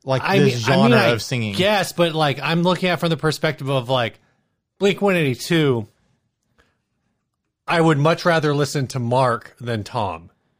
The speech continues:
Speaker 1: Right.
Speaker 2: And sure, they're both, like, pop punk vocalists, but they're very distinctive.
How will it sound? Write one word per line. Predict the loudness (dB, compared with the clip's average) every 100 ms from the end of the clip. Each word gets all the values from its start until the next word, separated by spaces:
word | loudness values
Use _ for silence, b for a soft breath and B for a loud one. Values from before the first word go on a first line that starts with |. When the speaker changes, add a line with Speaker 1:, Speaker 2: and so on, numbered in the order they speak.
| _ _ _ _ _ _ _ _ _ _ _ _ _ _
Speaker 1:
Right. | -8 -4 -2
Speaker 2:
And | 0 0
sure, | -2 0 2
they're | 4 2
both, | 2 2 2 2
like, | -2 -4 -8
pop | -4 -4 -4
punk | -4 -4 -4
vocalists, | -2 -2 0 -2 -2 -4
but | -10 -6
they're | -6
very | -6 -2 0 2 0
distinctive. | -4 -8 -6 -4 -4 -4 -10 -12 _